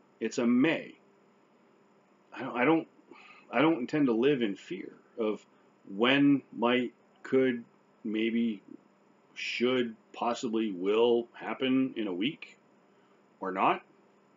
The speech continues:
or in a year, or not. I, I choose not to live in fear, so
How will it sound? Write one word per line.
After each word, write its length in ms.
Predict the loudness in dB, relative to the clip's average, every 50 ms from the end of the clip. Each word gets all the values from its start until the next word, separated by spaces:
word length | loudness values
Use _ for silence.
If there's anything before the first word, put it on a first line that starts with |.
| _ _ _ _ -8
or 120 | -6 -4
in 60 | -4
a 40 | -4
year, 500 | -4 -2 0 2 2 2 0 0 -4 -10 -14 _ _ _ _ _ _ _ _ _ _ -6
or 140 | -4 -2
not. 300 | 0 2 2 0 0 -4 -10 _ -4
I, 140 | -2 0 0
I 180 | 2 0 -2 -2
choose 260 | -2 -4 -2 0 0
not 160 | 0 0 0
to 60 | 0
live 140 | 0 0 0
in 60 | -2
fear, 380 | -6 -2 0 2 2 2 2 0
so 260 | 0 0 0 0 0